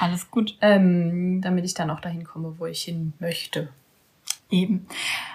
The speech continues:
Speaker 1: Also da nochmal für euch zu schauen, okay, wie sieht es alles aus? Ne? Ich meine, jeder von uns benutzt ja mittlerweile einen P C, ähm, Laptop, wie auch immer, äh, für die Arbeit, ne, vor allen Dingen. Und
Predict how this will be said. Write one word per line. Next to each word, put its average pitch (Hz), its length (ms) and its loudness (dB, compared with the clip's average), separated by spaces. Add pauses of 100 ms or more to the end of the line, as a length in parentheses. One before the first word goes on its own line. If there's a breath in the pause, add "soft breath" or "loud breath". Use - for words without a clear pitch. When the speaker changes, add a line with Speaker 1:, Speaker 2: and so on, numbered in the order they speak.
Speaker 1:
Also 185 240 2
da 190 180 6
nochmal 202 460 8
für - 240 0
euch 208 300 6
zu 247 100 -4
schauen, 190 380 6
okay, 185 340 0
wie 254 540 4
sieht 240 320 2
es 226 240 -6 (180)
alles 220 300 4
aus? - 420 2
Ne? 214 220 6
Ich 247 100 4
meine, 226 200 10
jeder 240 340 8
von - 140 4
uns 247 220 8
benutzt 220 360 6
ja 214 80 4
mittlerweile 190 520 4
einen 190 120 -2
P - 160 -16
C, 190 520 0
ähm, 175 640 -4
Laptop, 185 520 -2
wie 185 120 -2
auch 185 140 -2
immer, 208 400 6 (420 soft breath)
äh, 190 160 4
für 180 140 4
die 208 160 4
Arbeit, 180 640 6 (100)
ne, 214 160 6
vor - 160 2
allen 208 240 4
Dingen. 226 340 8 (800 loud breath)
Und 214 480 8